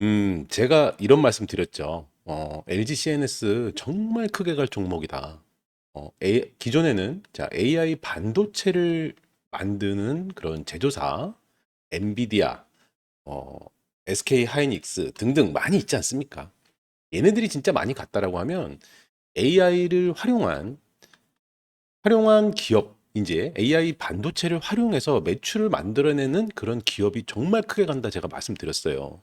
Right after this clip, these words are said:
정말 주도주가 될 거다, 이런 말씀 계속 드렸습니다. 자, 그 근거, 근거가 나왔어요.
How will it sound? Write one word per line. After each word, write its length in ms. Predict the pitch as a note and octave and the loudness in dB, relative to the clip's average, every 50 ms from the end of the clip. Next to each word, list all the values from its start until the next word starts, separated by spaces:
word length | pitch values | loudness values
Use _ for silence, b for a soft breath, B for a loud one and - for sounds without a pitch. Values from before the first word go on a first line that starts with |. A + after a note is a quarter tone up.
| _ b b b b b _ _ _ | _ b b b b b _ _ _
정말 420 | - - B2 F3 F#3+ G#3 G#3 G3 F3+ - | -4 -2 -2 0 2 2 2 2 0 -2
주도주가 500 | - - - G#2 D3 E3 - C#3 C#3+ C#3 | -4 -2 2 4 4 4 2 0 0 0
될 200 | C3+ - D#2 D#2+ | 0 0 -4 -8
거다, 580 | - - F2 E2 C#2+ C2+ C2+ C#2 D2 D2 D2+ - _ _ _ _ _ _ _ - | -4 -4 -4 -4 -4 -4 -4 -6 -8 -10 -14 -20 _ _ _ _ _ _ _ -2
이런 240 | G2 G2 B2+ C3+ C3 | 2 2 2 2 2
말씀 280 | B2 A2+ - - A2 | -2 -4 -4 -6 -8
계속 260 | G2+ - - G#2 - - | -8 -8 -6 -8 -8 -6
드렸습니다. 640 | - E3+ E3 - - D#2 C#2+ - - C3+ - C3 D#3+ _ b b b b b b _ _ _ _ _ _ _ _ _ _ _ _ _ _ - | -4 -4 -4 -4 -6 -10 -12 -10 -10 -10 -10 -12 -14 _ b b b b b b _ _ _ _ _ _ _ _ _ _ _ _ _ _ -12
자, 200 | - - - - - | -10 -10 -8 -4 -2
그 180 | - F#3+ - | -2 -2 -2
근거, 580 | - - A#2 C#3+ F#3 A#3+ C4+ A3+ F#2+ - - _ _ _ - | 0 2 4 4 6 8 8 8 8 6 2 _ _ _ 0
근거가 380 | - D3+ G3 G#3 A#3 G#3 G3+ | 2 4 4 6 4 4 4
나왔어요. 760 | C3+ D2 D#2 D#2+ E2+ - - - D2+ C#2+ C2+ C2 B1+ C2 - | 4 2 0 0 -2 -4 -4 -4 -4 -4 -4 -8 -10 -12 -16